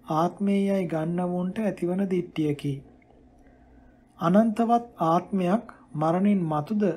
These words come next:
නොනැසී ඇත. එය අසංඥීයයි ගැනීම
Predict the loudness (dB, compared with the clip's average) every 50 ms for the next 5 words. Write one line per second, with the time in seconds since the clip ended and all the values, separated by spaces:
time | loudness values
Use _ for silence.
0 | -6 -8 -6 -4 0 2 2 2 0 0 -2 -2 -2 -2 -6 -8 -6 -6 -6 -6
1 | -8 -10 -20 _ _ _ _ -20 -20 -20 _ -20 _ _ -2 0 0 0 -2 -4
2 | -8 -8 -2 0 0 0 0 0 -2 -2 -2 -2 -2 -2 -2 -2 -2 -2 -2 -2
3 | -4 -4 -4 -4 -4 -4 -4 -4 -2 0